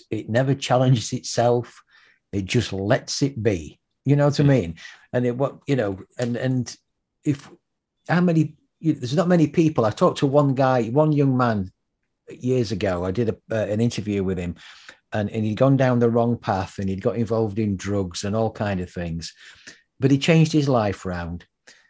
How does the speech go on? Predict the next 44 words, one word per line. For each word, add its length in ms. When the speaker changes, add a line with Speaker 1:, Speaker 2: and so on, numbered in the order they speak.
Speaker 1:
And 120
you 80
know 120
what 120
he 40
said 260
to 120
me, 280
Luke? 260
He 80
said, 320
"You 140
know 160
what, 180
Steve?" 240
He 60
said, 180
"There's 160
at 120
one 280
point 300
in 140
my 160
life, 460
I 80
didn't 240
even 300
know 160
what 280
colour 380
I 80
liked. 600
I 60
didn't 260
even, 420
I 60
didn't 140
even 240
know 360
what 220
a 40
rose 440
smelt 380
like, 300